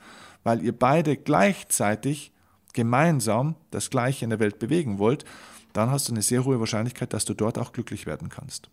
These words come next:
Ja, und wenn's dafür kein passendes Unternehmen gibt, ist eben immer noch die Möglichkeit, mach selber dein eigenes Unternehmen.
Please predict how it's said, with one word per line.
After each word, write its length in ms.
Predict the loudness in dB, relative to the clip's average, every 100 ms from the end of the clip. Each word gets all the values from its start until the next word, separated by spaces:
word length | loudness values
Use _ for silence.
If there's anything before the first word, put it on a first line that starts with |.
| _ _ _ -20 0
Ja, 120 | 4
und 160 | 4 4
wenn's 200 | 0 2
dafür 220 | 0 -4
kein 300 | -2 -2 -2
passendes 380 | -2 2 4 4
Unternehmen 400 | 2 2 0 0
gibt, 260 | 0 -2 -10 -20 -6 -2
ist 160 | 0
eben 180 | -2 -2
immer 160 | -2 -2
noch 140 | -2
die 80 | 0
Möglichkeit, 520 | 0 -2 -2 -4 -4 -6
mach 180 | -8 -6
selber 300 | -2 0 0
dein 160 | 0 0
eigenes 320 | 0 0 -2
Unternehmen. 460 | -4 -4 -4 -6